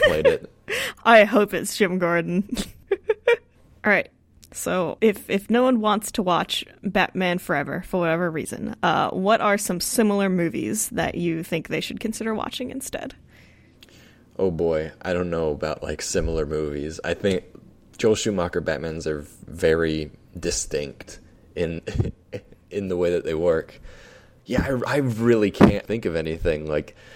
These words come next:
Speaker 1: I mean, if you want, if, like, uh, something, I guess, that's, like, at least semi-driven by costume design and, like, f-, high fashion, the only other thing I can think of is The Fifth Element because of,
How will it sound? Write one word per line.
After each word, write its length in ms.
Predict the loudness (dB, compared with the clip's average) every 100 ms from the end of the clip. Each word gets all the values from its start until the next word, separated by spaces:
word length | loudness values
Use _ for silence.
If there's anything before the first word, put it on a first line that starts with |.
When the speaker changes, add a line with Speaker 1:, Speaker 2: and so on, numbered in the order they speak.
| -20 -20 -18 -16 -16 -20 _
Speaker 1:
I 80 | 0
mean, 100 | 2
if 100 | 4
you 100 | 4
want, 280 | 4 4 2
if, 100 | 0
like, 300 | 0 -2 -6 -2
uh, 420 | 0 0 0 -2 -6 -18 -20 -20 -20 -20 -20 -20 -20
something, 460 | -10 -8 -4 -4 -2
I 60 | 0
guess, 280 | 2 2 0
that's, 380 | 0 0 0
like, 320 | 0 0 0 -8 -2
at 100 | 0
least 200 | 0 0
semi-driven 800 | -2 -2 -2 0 0 0 -2
by 500 | -2 0 2 0 -2 -4
costume 440 | -4 -4 -6 -4
design 360 | -4 -2 -2 -2
and, 140 | -4
like, 160 | -6 -8
f-, 160 | -16 -14
high 220 | -4 -4
fashion, 580 | -2 -2 -2 -4 -4 -6
the 140 | -6 -6
only 240 | -4 -2
other 140 | 0
thing 180 | -2 -2
I 40 | -6
can 160 | -6
think 200 | -8 -6
of 100 | -4
is 280 | -4 -6 -8
The 120 | -6
Fifth 240 | -4 -2 0
Element 380 | 0 -2 -8
because 260 | -10 -8 -6
of, 180 | -6